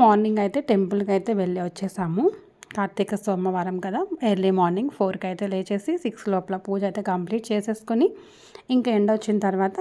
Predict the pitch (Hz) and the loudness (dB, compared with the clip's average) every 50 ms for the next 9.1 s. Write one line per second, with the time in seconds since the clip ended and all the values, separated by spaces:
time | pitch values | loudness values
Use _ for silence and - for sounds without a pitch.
0 | 349 254 202 190 185 180 190 185 180 185 185 180 175 202 190 196 196 208 208 208 | 0 2 2 0 0 2 0 0 0 -2 -2 -4 -4 -4 -4 -2 -2 -2 -4 -4
1 | - - 226 226 311 427 - - - - - - - - - - - _ - 233 | -2 0 2 4 4 2 2 -4 -18 -20 -20 -20 -20 -20 -20 -20 -16 _ 0 2
2 | 233 208 233 226 220 220 220 214 214 202 - - 233 226 226 226 226 - 247 247 | 2 4 4 4 6 6 6 6 4 4 4 6 8 8 8 8 6 4 6 6
3 | 240 240 240 254 254 247 240 233 226 226 226 226 226 220 220 - 247 240 247 247 | 6 6 4 4 4 4 4 4 4 4 6 6 6 4 2 2 2 4 4 6
4 | 240 240 233 226 220 214 202 202 214 240 233 220 214 202 214 320 349 453 440 - | 6 6 6 6 6 6 4 4 2 2 2 2 2 2 2 2 2 2 2 -4
5 | - - _ _ - - - - _ - - - _ 196 196 220 220 220 202 202 | -16 -20 _ _ -20 -20 -20 -18 _ -18 -18 -16 _ -4 0 2 4 6 6 6
6 | 202 202 208 208 196 208 202 202 190 202 202 202 196 196 196 196 190 - 190 196 | 6 4 4 4 4 4 4 6 6 6 6 6 6 4 2 0 -2 -2 -2 0
7 | 196 190 208 196 208 185 190 180 190 220 220 220 - 220 214 220 214 214 - 262 | 0 0 0 0 0 0 0 2 0 -2 -2 0 -2 0 0 0 -2 -2 -2 2
8 | 269 381 392 311 - - 214 170 220 214 220 220 226 233 226 214 196 202 190 190 | 4 6 4 4 4 0 0 2 4 4 4 4 2 0 0 0 0 2 2 2
9 | 190 214 | 2 0